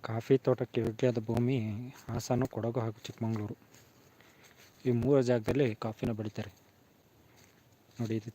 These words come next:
ಚಿಕ್ಕ ಗಿಡ ಇದೆಲ್ಲ, ಇದು ಅರೇಬಿಕಾ ಗಿಡ, ಇದು ರೋಗಸ್ಟ ಗಿಡ. ಈ ದೊಡ್ಡ ಗಿಡ ಬರುತ್ತಲ್ಲ, ಇದು ರೋಗಸ್ಟ, ಅದು ಅರೇಬಿಕಾ. ಅರೇಬಿಕಾದಲ್ಲಿ ಫಸಲು ಹೇಗಿದೆ ಅಂತ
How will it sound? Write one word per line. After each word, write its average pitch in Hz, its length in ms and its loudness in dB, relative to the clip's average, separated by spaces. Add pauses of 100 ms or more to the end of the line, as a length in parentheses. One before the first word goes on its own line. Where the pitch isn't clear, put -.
ಚಿಕ್ಕ - 260 2
ಗಿಡ 113 180 2
ಇದೆಲ್ಲ, 104 220 0 (120)
ಇದು 110 140 2 (380)
ಅರೇಬಿಕಾ 120 500 6
ಗಿಡ, 104 120 0 (1700)
ಇದು 131 120 6 (100)
ರೋಗಸ್ಟ 113 300 2 (100)
ಗಿಡ. 104 120 -6 (920)
ಈ 120 140 0
ದೊಡ್ಡ 110 220 -2
ಗಿಡ 123 200 4
ಬರುತ್ತಲ್ಲ, 113 380 0
ಇದು 113 160 0
ರೋಗಸ್ಟ, 107 300 -2 (380)
ಅದು 110 180 -2
ಅರೇಬಿಕಾ. 104 400 -6 (1120)
ಅರೇಬಿಕಾದಲ್ಲಿ 120 640 -2
ಫಸಲು 117 420 -2
ಹೇಗಿದೆ 113 260 0
ಅಂತ 120 100 -2